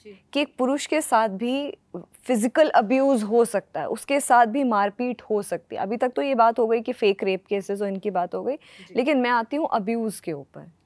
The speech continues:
Speaker 1: जी।
Speaker 2: मेंटल अब्यूज़, फिजिकल अब्यूज़, वर्बल अब्यूज़, सोसाइटी इसको एक्नॉलेज नहीं करती है।
Speaker 1: जी।
Speaker 2: मजाक उड़ाना कि "अरे,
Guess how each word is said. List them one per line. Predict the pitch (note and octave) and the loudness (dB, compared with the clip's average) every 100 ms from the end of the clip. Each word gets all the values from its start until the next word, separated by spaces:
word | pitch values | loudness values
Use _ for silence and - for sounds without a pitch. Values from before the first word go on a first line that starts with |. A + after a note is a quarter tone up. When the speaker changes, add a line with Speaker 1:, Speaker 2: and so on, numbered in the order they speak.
| F3 | -20
Speaker 1:
जी। | F#3 E3 _ _ - | -20 -20 _ _ -4
Speaker 2:
मेंटल | G#3+ A3+ A3+ A3 | 0 2 4 4
अब्यूज़, | F3+ G#3+ A3 | 4 2 -2
फिजिकल | - G#3+ G#3+ A#3+ A3+ | -2 -4 -2 2 2
अब्यूज़, | F3+ G#3 G#3+ F#3+ | 0 -2 -4 -2
वर्बल | G3+ G#3 A3 | 0 0 0
अब्यूज़, | G3+ F3 G#3 A3 A#3 - _ _ _ - | -2 -4 -6 -6 -10 -20 _ _ _ -6
सोसाइटी | C#4 C4+ D4+ C4 D#4+ | -2 2 4 4 2
इसको | D#4+ D#4 | -2 -2
एक्नॉलेज | D4 B3 G#3+ A3 G#3+ | -2 0 2 0 -2
नहीं | G3+ F3 | -6 -6
करती | D#3+ D3+ - D#3 | -10 -14 -12 -12
है। | D3 F#3 | -14 -18
Speaker 1:
जी। | _ F#3 _ _ _ _ - | _ -20 _ _ _ _ -4
Speaker 2:
मजाक | A3 G#3+ G3+ - - - _ _ - | 2 4 4 0 -14 -20 _ _ -2
उड़ाना | G#3 F#3+ D#3+ D3+ | 0 2 0 -6
कि | F#3 - | -2 2
"अरे, | C4+ C4+ | 4 2